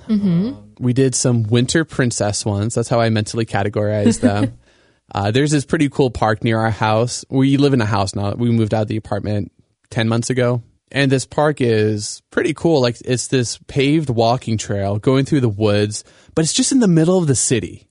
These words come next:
Speaker 2: On the north side of the park is a Meijer grocery store, good, you know, general stuff store, and just completely surrounded by, you know, major roads in the area.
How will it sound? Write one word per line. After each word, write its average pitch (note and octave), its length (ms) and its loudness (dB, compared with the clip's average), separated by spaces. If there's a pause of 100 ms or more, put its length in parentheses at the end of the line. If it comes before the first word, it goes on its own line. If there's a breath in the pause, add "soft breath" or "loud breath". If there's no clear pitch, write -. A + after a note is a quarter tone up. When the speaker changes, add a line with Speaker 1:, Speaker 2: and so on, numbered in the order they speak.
(160)
Speaker 2:
On C#3+ 140 2
the C3+ 80 2
north D#3 320 2
side C3+ 220 0
of B2+ 80 -2
the A#2 80 -2
park A2+ 360 -2
is A#2+ 460 0
a B2+ 80 -2
Meijer A2+ 560 0 (120)
grocery A#2+ 420 0
store, G2+ 420 -2 (480)
good, A2 340 0
you A2 100 -10
know, A2+ 60 -8
general G#2+ 440 -2
stuff - 420 -6
store, G2+ 540 -4 (500 soft breath)
and B2 420 0 (140)
just - 300 -2
completely G3+ 460 -2
surrounded A#2 600 2
by, G2+ 240 0
you G#2 120 0
know, A2+ 140 2
major B2 500 2
roads G2+ 500 0
in A2+ 120 -2
the G#2 140 -2
area. G2+ 540 0